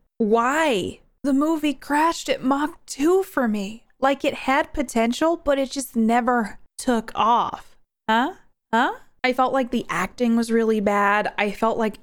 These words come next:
the script just didn't really make sense, and you just kinda had to do a lot of your own fill in the blanks. Tom Cruise, you let me down, okay? But I mean, it's some sort of huge cult classic. I saw it.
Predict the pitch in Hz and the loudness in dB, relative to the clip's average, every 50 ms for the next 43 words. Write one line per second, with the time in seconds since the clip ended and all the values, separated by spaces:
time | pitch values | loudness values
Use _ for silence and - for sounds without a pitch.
0 | - _ 208 214 202 - - - - 254 240 247 - - 226 214 - - 196 190 | -4 _ -2 0 0 -4 -10 -2 0 0 0 0 -4 -8 -8 -8 -6 -4 -4 -4
1 | 185 - 254 254 220 233 254 247 - 294 294 294 294 285 294 285 294 285 - - | -4 0 0 2 2 2 2 2 0 0 2 2 2 4 4 2 2 0 -4 -2
2 | - 294 294 311 311 294 - 254 220 208 202 196 - 233 - - - 247 247 233 | 0 0 2 2 0 -2 0 0 0 0 0 0 -2 -4 -4 -2 -2 0 0 0
3 | 208 - 220 214 214 202 185 220 214 202 196 196 196 196 202 208 185 185 185 - | 0 0 0 0 0 0 0 0 0 2 2 2 2 2 0 0 0 0 0 0
4 | - - 196 202 202 196 - - - 196 196 196 196 190 185 190 - 185 190 190 | 0 0 0 0 0 -2 -2 0 -2 0 0 0 0 0 0 0 -2 0 0 0
5 | 190 190 - - - - - - - _ _ - - 262 - 339 311 285 277 254 | -2 -4 -6 -8 -12 -14 -14 -18 -20 _ _ -8 -8 -4 0 2 2 2 2 2
6 | 262 415 415 254 226 226 214 226 269 254 311 311 254 254 285 226 214 185 - 262 | 2 2 2 2 0 -2 0 0 2 4 4 4 4 2 2 2 0 0 -2 0
7 | 214 285 - - 214 175 180 233 294 339 285 - - 233 302 302 - 440 440 311 | 0 2 2 2 0 0 0 0 0 -2 -2 0 0 0 0 0 0 0 0 2
8 | 330 392 466 480 466 - _ _ _ _ _ _ 262 254 254 262 254 277 269 262 | 4 2 2 0 0 -6 _ _ _ _ _ _ 0 2 2 2 2 2 2 0
9 | 240 - - 285 285 277 - - 294 269 262 240 - - - 233 240 247 247 247 | 0 -2 0 0 0 0 0 0 0 2 2 0 -2 -4 -2 0 2 2 2 0
10 | 247 - - - 233 214 196 - - - - 190 170 175 - - 196 208 202 - | -2 -4 -4 0 0 0 0 -2 -6 -4 -2 -2 -2 -2 -2 -2 -4 -4 -4 -8
11 | - - _ _ - 180 185 196 196 - - - - 185 160 165 196 254 381 440 | -16 -20 _ _ -2 0 0 0 -2 -4 -6 -4 -2 -2 0 2 2 2 0 -2
12 | - - - | -6 -14 -16